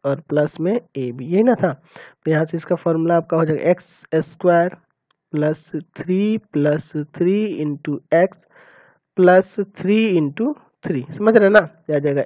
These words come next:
एक्स स्क्वायर प्लस सिक्स एक्स प्लस नाइन। क्लियर हो गया?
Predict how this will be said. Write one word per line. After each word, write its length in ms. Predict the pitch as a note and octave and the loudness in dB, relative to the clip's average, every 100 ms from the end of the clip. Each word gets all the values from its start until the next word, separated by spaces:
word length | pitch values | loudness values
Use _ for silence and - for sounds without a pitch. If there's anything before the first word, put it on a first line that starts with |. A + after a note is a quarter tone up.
| D#3+ | -2
एक्स 260 | F3 - | -2 -2
स्क्वायर 380 | G3+ - G3 G3+ - - - _ _ - | -6 0 2 2 0 -20 -20 _ _ -4
प्लस 220 | D3+ C#3+ | -2 -2
सिक्स 500 | - - G#3 - - - | -6 -8 -8 -8 -10 2
एक्स 260 | F#3 F#3 - | 2 2 -10
प्लस 440 | - C#3 E3 F3+ B3 C4+ - _ _ - | -4 -2 -2 -2 -4 -4 -6 _ _ -8
नाइन। 340 | G#3+ E3 B2+ - | -2 -2 -4 -10
क्लियर 220 | F#3 F#3+ | 2 4
हो 80 | G#3 | 4
गया? 180 | G#3+ B3 | 4 2